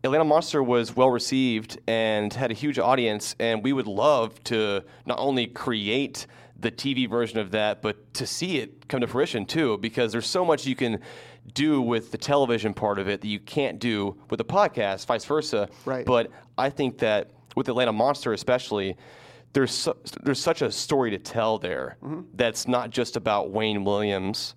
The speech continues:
Speaker 2: Mm-hmm.
Speaker 1: It's about the community, how it shaped the city, all the racial bifurcations, how it affected generations, and how relevant it can be today. And kinda tying that in a bow would be really special to do. So, um, yeah,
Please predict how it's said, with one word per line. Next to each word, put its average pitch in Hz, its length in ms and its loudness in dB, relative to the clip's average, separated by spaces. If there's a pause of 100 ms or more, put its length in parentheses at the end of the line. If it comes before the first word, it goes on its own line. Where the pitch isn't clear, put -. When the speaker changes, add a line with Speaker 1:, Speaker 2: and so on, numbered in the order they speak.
Speaker 2:
Mm-hmm. 160 200 -6
Speaker 1:
It's 113 260 -4
about 110 500 0
the 117 80 -2
community, 113 720 0 (420)
how 120 200 2
it - 80 -4
shaped 117 320 -4
the 117 100 -2
city, 104 500 -2 (440)
all 120 180 2
the 117 100 0
racial 117 300 0
bifurcations, 107 800 -2 (520)
how 131 240 4
it 123 80 2
affected 117 500 -2
generations, 113 880 0
and 110 240 0
how 110 420 2 (380)
relevant 110 600 0 (180)
it 117 120 -4
can 113 160 -2
be 101 160 -2
today. 101 460 0
And 95 160 -6
kinda 127 220 0
tying 127 320 0
that 120 120 2
in 110 100 -2
a 107 40 0
bow 110 260 0
would 104 140 0
be 104 120 -2
really 120 400 0
special 110 380 -4
to - 120 -12
do. 101 240 0
So, 101 320 -2 (420)
um, 95 380 0 (200)
yeah, 131 220 -2